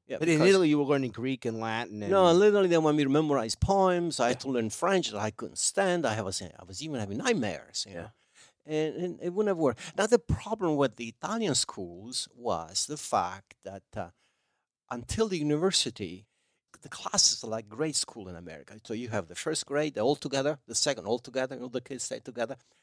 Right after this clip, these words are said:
Speaker 1: Now here, when you get to the, the, uh, sixth grade, they're beginning to split up.
Speaker 3: Yeah.
Speaker 1: The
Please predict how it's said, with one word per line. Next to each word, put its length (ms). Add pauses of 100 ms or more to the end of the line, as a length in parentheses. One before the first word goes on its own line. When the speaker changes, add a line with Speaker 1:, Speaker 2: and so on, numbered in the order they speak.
Speaker 1:
Now 160
here, 400
when 140
you 60
get 120
to 100
the, 260 (360)
the, 260
uh, 120
sixth 480
grade, 380
they're 100
beginning 360
to 120
split 380
up. 260 (120)
Speaker 3:
Yeah. 160 (220)
Speaker 1:
The 100